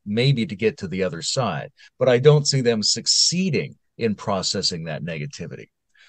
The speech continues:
What do you think's holding them up there? Why is that not turning into a renewed sense of responsibility? They're, they're touching it, they're feeling it, they're seeing the bad feeling, the grief we have to go through. Why aren't they getting through it?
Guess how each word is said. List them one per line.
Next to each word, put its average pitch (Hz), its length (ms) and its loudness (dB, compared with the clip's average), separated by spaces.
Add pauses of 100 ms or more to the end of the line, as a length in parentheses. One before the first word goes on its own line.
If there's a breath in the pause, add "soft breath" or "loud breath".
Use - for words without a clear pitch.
(440 soft breath)
What 165 220 4
do 180 80 -6
you 170 100 -2
think's 147 260 2
holding 131 460 2
them 101 140 0
up 117 240 0
there? 71 180 -4
Why 113 280 2
is 160 240 2
that 120 320 2
not 110 320 -4
turning 117 480 -4 (120)
into 107 800 -4 (400)
a 95 340 -2
renewed 113 480 -2
sense 101 300 -2
of 90 100 -10
responsibility? 95 840 -4 (340 soft breath)
They're, 123 200 -4
they're 139 240 8
touching 185 460 4
it, 214 140 8
they're 123 120 4
feeling 185 440 0
it, 180 120 0
they're 127 140 0
seeing 202 580 4
the 160 80 0
bad 151 380 4
feeling, 147 360 2
the 123 100 -2
grief 135 440 -2
we 123 120 2
have 117 160 2
to 113 100 -8
go 113 200 6
through. 107 300 -4 (240 loud breath)
Why 120 220 0
aren't 123 140 -4
they 113 120 0
getting 98 340 0
through 90 320 -4
it? - 80 -16